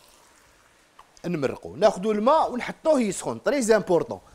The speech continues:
لازم الماء يكون ساخن. دونك نحطوا الماء دائما يسخن في البويوار.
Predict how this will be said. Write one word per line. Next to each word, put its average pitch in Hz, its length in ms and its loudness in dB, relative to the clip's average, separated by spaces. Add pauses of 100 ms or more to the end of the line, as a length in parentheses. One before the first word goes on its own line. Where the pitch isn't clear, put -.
(180)
لازم 185 340 0
الماء 220 420 2
يكون 226 380 -2 (140)
ساخن. - 720 -2 (1800)
دونك 160 260 0
نحطوا 143 360 -4
الماء 160 200 2
دائما 151 320 2
يسخن 143 340 -6
في 135 100 -12
البويوار. 135 560 2